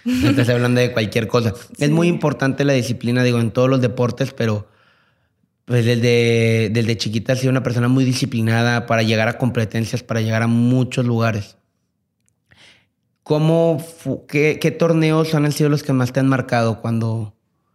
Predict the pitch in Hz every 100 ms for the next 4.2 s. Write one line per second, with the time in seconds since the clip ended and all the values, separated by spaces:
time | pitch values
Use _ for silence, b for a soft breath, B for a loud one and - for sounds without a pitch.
0 | _ _ _ 110 120 110 110 110 113 135
1 | 123 127 110 107 107 107 110 110 110 110
2 | 113 120 113 113 120 117 113 110 113 117
3 | 110 107 107 - 107 107 113 113 113 113
4 | 208 220